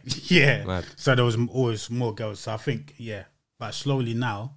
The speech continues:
Speaker 1: like, my generation of, like, sibling stuff, now girls are coming through more than boys.
Speaker 2: Okay.
Speaker 1: Or, or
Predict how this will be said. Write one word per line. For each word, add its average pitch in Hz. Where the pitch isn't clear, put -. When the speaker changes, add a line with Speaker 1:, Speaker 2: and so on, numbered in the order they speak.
Speaker 1:
like, 101
my 113
generation 104
of, 95
like, 95
sibling 98
stuff, -
now 101
girls 110
are 92
coming 92
through 98
more 95
than 98
boys. 95
Speaker 2:
Okay. 107
Speaker 1:
Or, 123
or 113